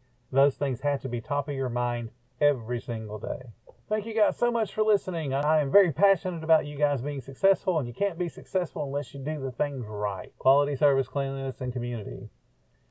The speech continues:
If you're enjoying the podcast, please consider hitting the support button or sh-, following the links in the description. Show any offer of support you can.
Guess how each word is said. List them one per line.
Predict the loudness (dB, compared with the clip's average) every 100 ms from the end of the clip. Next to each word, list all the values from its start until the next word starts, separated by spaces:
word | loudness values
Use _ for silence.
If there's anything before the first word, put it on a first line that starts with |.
| _
If | 0
you're | 0 0
enjoying | 6 6 6
the |
podcast, | 2 2 2 0 -2 -2
please | -4 -4
consider | -2 -4 4 4 4 2
hitting | 0 -2
the |
support | -4 0 2 2
button | 2 0 -2 -4
or | -4 -4
sh-, | -6 -6 4
following | 4 4 -2
the |
links | 0 0 -2
in | -6
the |
description. | -8 0 2 2 -2 -8
Show | -2 0 0
any | -6 -4
offer | 4 4 4
of | -4
support | -4 -6 -6
you | -8
can. | -10 -10 -8 -12